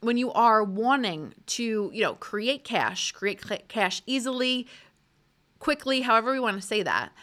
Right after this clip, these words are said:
we wanna be able to show up confidently to be able to do that. The last thing that we wanna do is abandon ourselves.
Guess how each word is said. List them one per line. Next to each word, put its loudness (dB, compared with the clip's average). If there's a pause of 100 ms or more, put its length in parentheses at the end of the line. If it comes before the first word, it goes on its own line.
we -4
wanna 2
be 4
able 0
to -2
show 0
up 4
confidently -2
to -10
be 2
able -2
to -8
do -4
that. 4 (300)
The -2
last 4
thing -4
that -2
we -2
wanna -2
do -2
is -2
abandon -4
ourselves. -12